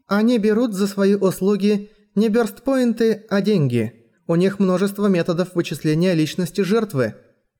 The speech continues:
И еще никакому заказанному у них берстлинкеру не удавалось выжить. Они видят в брейнберсте не игру, а способ заработка». «Что?»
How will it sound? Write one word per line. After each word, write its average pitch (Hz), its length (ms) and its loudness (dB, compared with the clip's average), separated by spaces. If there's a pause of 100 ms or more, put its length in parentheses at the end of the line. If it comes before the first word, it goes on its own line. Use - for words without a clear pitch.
(120)
И 170 80 -2
еще 202 540 2
никакому 220 580 0
заказанному 147 680 0
у 165 100 -2
них 165 200 0
берстлинкеру 202 840 0 (320)
не 285 140 2
удавалось 147 500 0
выжить. 147 480 -4 (320)
Они 185 420 2
видят 190 320 0
в 139 80 -4
брейнберсте 170 840 0
не 196 240 2
игру, 190 480 -2 (140)
а 156 200 0
способ 165 460 -2
заработка». 131 680 -2 (400)
«Что?» 165 600 -2